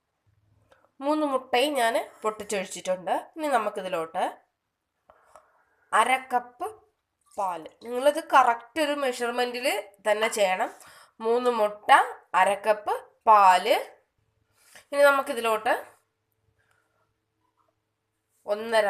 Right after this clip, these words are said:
മുറി ബ്രെഡ്, ഒരു ബ്രെഡും പിന്നെ ഒരു ബ്രെഡിൻ്റെ ഇതിൻ്റെ പകുതി പോർഷനും, ഒന്നര മുറി, അത്രയും മതി. അങ്ങനെ ചെറുതായിട്ട് ഇതുപോലെ ഒന്ന് പിച്ചി ഇതിലോട്ട്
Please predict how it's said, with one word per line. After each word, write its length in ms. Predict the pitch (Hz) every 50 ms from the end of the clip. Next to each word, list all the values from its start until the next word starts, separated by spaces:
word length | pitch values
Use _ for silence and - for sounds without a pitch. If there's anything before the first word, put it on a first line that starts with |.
| 185 185
മുറി 200 | 180 190 254 339 - - _ _ _ _ 175 175
ബ്രെഡ്, 360 | 190 180 175 170 170 165 - - - _ _ - - - - - - - 104 - - - _ _ _ - - 226
ഒരു 160 | 240 277 302 - - - _ _ 196
ബ്രെഡും 340 | 196 196 196 196 - 294 - 339
പിന്നെ 180 | 285 240 233 233 220 214
ഒരു 120 | 214 226 220 202
ബ്രെഡിൻ്റെ 380 | 208 202 185 202 202 226 311 403 - - - - - _ _ - 247
ഇതിൻ്റെ 280 | 233 240 247 254 311 370 - - - _ - 254
പകുതി 340 | 240 226 226 196 190 208 202 - _ - 185
പോർഷനും, 400 | 190 185 185 - 160 147 - _ _ _ _ - -
ഒന്നര 280 | 226 254 269 262 247 233 208 185
മുറി, 120 | 180 196 196
അത്രയും 280 | - 208 208 208 208 185
മതി. 180 | 175 190 254 320 - - - - - _
അങ്ങനെ 220 | - 240 247 262 254 269
ചെറുതായിട്ട് 500 | 240 208 202 202 214 208 214 214 214 233 214
ഇതുപോലെ 380 | 208 190 190 190 196 196 220 262 269 220
ഒന്ന് 200 | 196 208 277 427 494 - - - _ -
പിച്ചി 380 | 233 196 - - - - 302 - - - _ _ _ _ _ _ _ _ -
ഇതിലോട്ട് 280 | 214 208 190 185 -